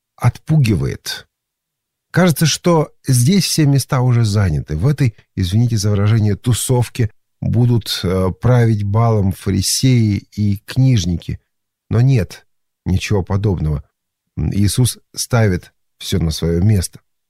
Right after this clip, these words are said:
Интересно также, что на древних картинках изображался вот этот пастырь, его часто изображали, пастырь, пастух,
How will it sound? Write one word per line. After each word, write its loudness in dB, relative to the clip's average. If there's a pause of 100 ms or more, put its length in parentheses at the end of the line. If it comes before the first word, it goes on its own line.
(720)
Интересно 2
также, 2
что -4
на 2
древних 0
картинках -2 (460)
изображался 2
вот -2
этот -2
пастырь, 0
его -2
часто -2
изображали, -2 (160)
пастырь, -2
пастух, -6